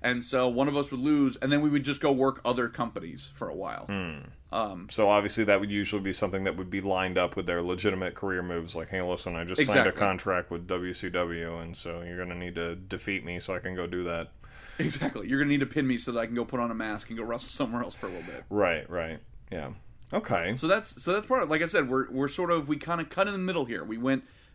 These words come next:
Speaker 1: you know, late eighties, and then we've, we've dabbled in the Attitude Era, and so this was sort of in between those two things.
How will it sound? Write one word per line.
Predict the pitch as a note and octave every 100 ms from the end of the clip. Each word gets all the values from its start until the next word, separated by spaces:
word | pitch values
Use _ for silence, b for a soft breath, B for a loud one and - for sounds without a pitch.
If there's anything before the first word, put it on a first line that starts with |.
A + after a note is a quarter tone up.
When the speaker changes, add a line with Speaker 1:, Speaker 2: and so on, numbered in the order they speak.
| -
Speaker 1:
you | B2+
know, | A2+ G#2 -
late | C3+ D#3+
eighties, | E3 E3 E3+ D3+
and | A#2+
then | A#2 A#2+
we've, | A#2+ A#2 A2 -
we've | A#2+ G#2 - -
dabbled | C#3 C#3+ C#3+
in | C#3
the | C3+
Attitude | A#2 C3+ C#3+ C#3
Era, | C3+ C3+ C3
and | A#2+
so | -
this | C3 B2+
was |
sort | - C3
of | B2
in | C3+
between | B2+ - C3+
those | A2+ -
two | - A2
things. | - G2+ F#2 G#2+